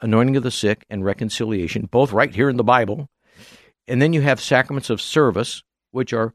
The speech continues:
holy orders, that is, the, the making, the, uh, the sacrament of making bishops and priests and deacons. That's in Acts chapter one. That's the, it's first happened there. Uh, and then, uh, matrimony,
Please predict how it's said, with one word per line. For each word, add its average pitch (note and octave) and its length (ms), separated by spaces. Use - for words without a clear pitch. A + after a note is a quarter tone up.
holy C3 320
orders, A2+ 480
that G#2 180
is, G#2 240
the, G2 260
the G2+ 140
making, A#2 480
the, G2 160
uh, G2+ 160
the F#2+ 140
sacrament A2+ 400
of F#2 60
making G2+ 320
bishops - 380
and A#2 140
priests A2 300
and B2+ 120
deacons. A#2 480
That's G#2+ 220
in G#2+ 100
Acts A2 220
chapter G2+ 400
one. A#2+ 380
That's G2+ 260
the, G2+ 240
it's - 220
first - 280
happened A#2+ 380
there. G#2+ 260
Uh, A2 280
and B2 180
then, B2+ 300
uh, A2 160
matrimony, G2+ 720